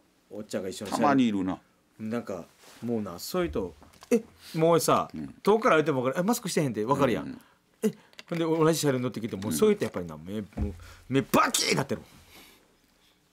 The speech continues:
Speaker 1: なんか、
Speaker 2: どういうこと？
Speaker 1: な-、なんか文句あんのかみたいな。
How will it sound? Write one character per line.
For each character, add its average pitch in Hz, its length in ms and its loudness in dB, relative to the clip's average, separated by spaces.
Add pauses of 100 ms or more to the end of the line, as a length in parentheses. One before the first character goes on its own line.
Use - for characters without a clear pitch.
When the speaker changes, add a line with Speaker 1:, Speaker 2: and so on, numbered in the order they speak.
(340)
Speaker 1:
な - 60 -14
ん - 60 -20
か、 - 140 -20 (640)
Speaker 2:
ど - 100 -8
う - 40 -4
い - 20 -2
う 76 60 -4
こ 69 60 -12
と？ 76 40 -12
Speaker 1:
な-、 110 60 -6
な 123 80 0
ん 131 80 -2
か 113 100 -4
文 123 180 -2
句 113 120 -6
あ 120 60 -4
ん 127 60 -4
の 117 120 -10
か 101 160 -4
み 87 80 -14
た 87 80 -10
い 78 60 -14
な。 71 140 -18